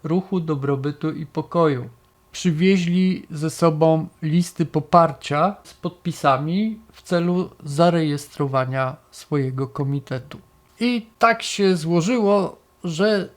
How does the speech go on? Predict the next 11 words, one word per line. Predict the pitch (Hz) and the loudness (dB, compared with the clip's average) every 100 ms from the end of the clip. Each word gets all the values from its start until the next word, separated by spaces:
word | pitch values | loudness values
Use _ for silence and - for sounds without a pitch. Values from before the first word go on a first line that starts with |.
| - | -4
awaria | 180 175 220 202 196 190 185 156 | 0 4 4 4 -2 0 -2 -6
systemu | - 190 - 208 196 180 180 165 - _ _ _ _ | -8 -8 -2 2 2 2 0 -2 -6 _ _ _ _
uniemożliwiła | 226 233 196 175 170 156 165 165 170 160 156 | -2 0 2 2 0 -2 -4 -2 2 4 4
im | 139 143 147 - _ _ _ | 0 -4 -8 -14 _ _ _
zarejestrowanie | 147 175 160 156 - 156 160 147 | 0 2 2 -2 -4 0 0 -2
tego | 147 139 139 | -6 -8 -6
komitetu. | 135 131 127 180 180 175 156 156 170 _ _ _ _ _ _ _ _ _ - | -6 -6 -6 -6 -6 -4 -4 -4 -10 _ _ _ _ _ _ _ _ _ 0
Ta | 143 139 | 2 2
przerwa | - - 196 196 151 143 135 - - | -2 -2 2 2 2 0 0 -4 -12
w | 139 | -12
działaniu | 127 151 151 160 160 151 143 127 | 0 2 6 6 4 0 -2 -6